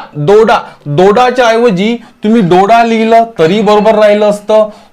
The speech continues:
दोदा लिहिलं तरी बरोबर राहिलं असतं, तुम्ही डोदा लिहिलं तरी बरोबर राहिलं असतं, कारण तो प्रॉपर नाउन आहे, ठीक आहे.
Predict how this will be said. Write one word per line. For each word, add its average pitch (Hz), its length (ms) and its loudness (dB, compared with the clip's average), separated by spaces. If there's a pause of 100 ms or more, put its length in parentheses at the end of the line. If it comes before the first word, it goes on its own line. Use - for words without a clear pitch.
दोदा 190 580 0
लिहिलं 233 380 2 (120)
तरी 185 160 -2
बरोबर 214 380 0
राहिलं 208 360 0
असतं, 214 360 -2 (260)
तुम्ही 214 200 0
डोदा 185 460 0
लिहिलं 226 380 0 (120)
तरी 190 160 -2
बरोबर 208 360 -2
राहिलं 202 320 0
असतं, 196 240 -8
कारण 208 300 0
तो 262 60 -2
प्रॉपर 220 400 0
नाउन 240 280 0
आहे, - 280 -6 (640)
ठीक 254 140 0
आहे. 208 80 0